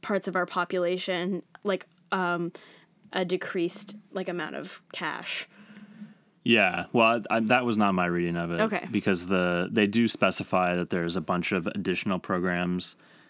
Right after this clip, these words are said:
Speaker 2: that would be, would not be replaced by this that you receive if you have, like, special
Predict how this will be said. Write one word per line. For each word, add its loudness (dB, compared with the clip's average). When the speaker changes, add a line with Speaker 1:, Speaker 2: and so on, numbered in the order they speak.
Speaker 2:
that 0
would 0
be, 0
would 0
not 2
be 0
replaced -4
by 0
this -4
that -2
you -2
receive -2
if -8
you -4
have, -4
like, -10
special -6